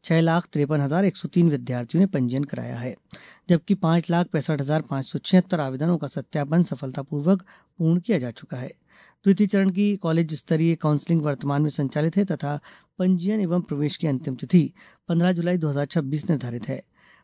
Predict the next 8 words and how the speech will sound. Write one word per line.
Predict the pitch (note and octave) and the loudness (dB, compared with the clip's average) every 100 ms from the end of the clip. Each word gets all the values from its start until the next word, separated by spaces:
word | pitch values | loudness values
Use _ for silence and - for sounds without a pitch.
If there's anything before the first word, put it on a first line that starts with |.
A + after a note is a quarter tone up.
| _ | _
प्रवेश | E3+ F3 | 2 2
प्रक्रिया | - F3 E3 F3+ | 2 -2 2 2
के | E3+ | 2
अंतर्गत | E3+ D#3 D#3+ F3+ | 0 0 0 0
अब | D3 - | 0 -2
तक | E3+ - | -2 -2
चार | - C3+ C3 | -6 -4 -2
लाख | C3+ F3 | 2 0